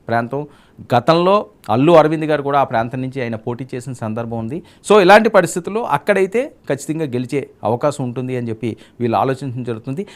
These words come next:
ఆ రకంగానే కూడా వాళ్ళు ముందుకు సాగుతున్నారు. So ఇలాంటి పరిస్థితుల్లో అనకాపల్లి నియోజకవర్గానికి సంబంధించి ఇప్పటికే అంటే విశాఖ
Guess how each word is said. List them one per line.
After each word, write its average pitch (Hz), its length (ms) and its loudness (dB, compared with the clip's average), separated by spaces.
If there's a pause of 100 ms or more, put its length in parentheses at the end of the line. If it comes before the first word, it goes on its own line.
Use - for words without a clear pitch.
(120)
ఆ 139 120 10
రకంగానే 160 440 2
కూడా 147 240 -6 (220)
వాళ్ళు 131 320 0 (140)
ముందుకు 143 220 2
సాగుతున్నారు. 107 440 2 (260)
So 226 100 10
ఇలాంటి 220 280 10
పరిస్థితుల్లో 202 680 6 (300)
అనకాపల్లి 208 680 6 (180)
నియోజకవర్గానికి 170 640 2
సంబంధించి 160 480 0
ఇప్పటికే 208 540 2 (380)
అంటే 156 140 0
విశాఖ 202 440 6